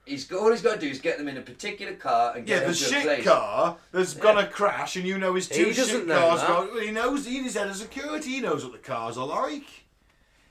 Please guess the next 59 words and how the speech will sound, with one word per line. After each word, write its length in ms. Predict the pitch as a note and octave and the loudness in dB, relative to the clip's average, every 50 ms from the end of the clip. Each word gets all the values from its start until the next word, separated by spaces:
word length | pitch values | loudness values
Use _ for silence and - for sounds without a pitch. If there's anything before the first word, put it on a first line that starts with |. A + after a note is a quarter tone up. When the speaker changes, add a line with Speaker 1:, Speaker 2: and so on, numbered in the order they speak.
| _ _ - | _ _ -8
Speaker 2:
Get 200 | A#3+ B3 B3+ B3+ | -6 -4 -2 -2
into 160 | B3 - G#3 | -4 -4 -2
that 260 | G3+ F#3+ - - - | -2 -2 -2 -2 -8
car. 560 | - D3+ C3+ A#2 A2+ B2 D3 F#3 G#3+ G#3+ G#3 - _ _ - - - - - - - - - - _ - C#3+ | -10 -6 -6 -6 -4 -4 -4 -2 -2 -2 -4 -6 _ _ -20 -20 -20 -20 -20 -20 -20 -20 -20 -20 _ -14 -4
Oh 140 | F3 F#3+ F#3+ | -2 0 2
yeah, 180 | F#3+ F#3 E3+ | 4 2 2
that's 220 | E3 F3 F#3 - - | 2 0 -4 -4 -6
the 80 | F3+ | -8
shit 300 | E3 - - C3+ - - - | -6 -6 -6 -8 -8 -8 -4
Speaker 1:
How 180 | E3 F3+ G3 | 0 2 2
Speaker 2:
one. 100 | G#3 F#3+ | 2 2
Speaker 1:
many 120 | G3 F#3+ E3+ | 0 -2 0
did 160 | D#3+ E3 - | 0 0 2
they 140 | D#3+ D3 C#3 | 2 0 0
have 240 | - A3 G#3+ G#3+ - | 0 -2 -2 -4 -6
though? 200 | G#3 G#3 F#3+ - - | -6 -4 -4 -4 -4
We 100 | B2+ D3+ | -6 -4
don't 160 | D#3+ E3 C#3+ C#3 | -2 -2 -2 -2
know 140 | - C#3+ | -4 -4
that. 140 | C#3+ D3 D3+ | -4 -4 -4
Speaker 3:
Mm. 20 | D3 | -4
Speaker 1:
It's 100 | C#3 F3+ | 0 4
Speaker 2:
Well, 160 | F3+ E3 D#3+ | 4 4 4
Speaker 1:
a 40 | E3+ | 4
Speaker 2:
no, 220 | F#3+ F#3+ F3+ - | 4 4 4 6
Speaker 1:
pool 80 | E3+ E3 | 6 4
of 180 | D#3+ - - - | 2 2 0 -2
Speaker 2:
but 0 | |
Speaker 1:
cars. 340 | E3 E3 E3 D#3+ - - - - | -4 -2 -2 -2 -4 -4 -8 -8
Speaker 2:
I 140 | D#3 D#3+ D3 | -6 -6 -4
know 220 | C3 A2 G#2+ G#2+ G2 | -4 -4 -6 -6 -6
that. 160 | G2+ A2 B2 | -8 -8 -6
Yeah, 160 | C3+ C#3+ C3+ A#2 | -4 -4 -2 0
Speaker 1:
You 20 | A2 - | 0 -2
know, 80 | - | -2
Speaker 2:
but 80 | B2+ C3 | -2 -4
Speaker 1:
just 220 | C3+ F3+ F#3 F3+ - | -2 -2 -2 -2 -2
'cause 80 | F#3 | 0
Speaker 3:
If 20 | F#3+ | 0
Speaker 1:
he's 0 | |
Speaker 3:
he 40 | E3 | 2
was 80 | D3 | 6
Speaker 1:
head 160 | D3 E3+ F#3 | 6 6 6
of 60 | F#3+ F#3 | 8 8
Speaker 3:
drunk 160 | A#3+ A#3+ - | 6 6 6
as 60 | - | 2
a 40 | - | 0
Speaker 1:
security. 300 | F3+ F3 E3+ D#3+ - G3 | 2 4 4 4 6 4
Speaker 3:
pig, 120 | F3 C#3+ | 2 2
he 100 | D3+ D#3 | 0 -2
wouldn't 240 | D#3+ F3+ F#3 F#3 E3 | -2 -2 -2 -2 0
know 200 | E3+ F3 F3+ F#3 | 0 2 2 4
Speaker 1:
His 180 | G3 A#3 A#3+ A#3 | 6 6 6 8
Speaker 3:
anyway. 120 | A#3+ A#3+ | 8 10
Speaker 1:
job's, 260 | A#3 A#3+ C4 - - G3+ | 12 12 10 10 4 2
Speaker 2:
Well, 80 | G#3 | 2
Speaker 1:
he's 100 | - - | 8 10
Speaker 2:
there 140 | A#3+ A#3+ | 10 10
Speaker 1:
head 40 | B3 | 10